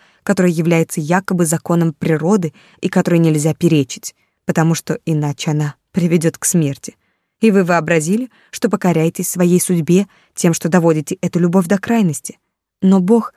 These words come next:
не так несправедлив. Он не намечает злую судьбу ещё в чреве матери. Он не так зол, чтобы навязывать нам мысли, которые мы никогда не сможем преодолеть. Вы в своём суеверии наносите Богу обиду.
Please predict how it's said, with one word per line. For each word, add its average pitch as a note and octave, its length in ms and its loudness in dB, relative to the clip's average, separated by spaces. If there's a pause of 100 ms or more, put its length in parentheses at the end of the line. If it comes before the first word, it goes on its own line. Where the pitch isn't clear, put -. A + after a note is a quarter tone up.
(320)
не A3+ 160 2
так C4+ 300 -2
несправедлив. A#3 720 -2 (440)
Он A3 420 0
не A3 160 0
намечает A3+ 680 2
злую E3+ 380 0
судьбу D#3 460 -2 (260)
ещё G#3+ 340 4
в F#3+ 120 2
чреве F#3 300 2
матери. F#3 480 -2 (380)
Он F3+ 140 4
не F3+ 100 4
так F#3+ 240 0
зол, F3+ 360 0 (280)
чтобы F3 300 0
навязывать D#3+ 480 2
нам D3 140 0
мысли, E3+ 440 -2 (260)
которые E3+ 280 0
мы D#3+ 100 0
никогда D#3 460 -2
не G#3 100 0
сможем G#3 360 -4
преодолеть. G3 640 -4 (560)
Вы E3+ 180 2
в D#3+ 60 -4
своём D#3+ 340 -2
суеверии D#3 640 -2 (280)
наносите F#3+ 500 2
Богу E3 400 -2
обиду. D#3+ 440 -4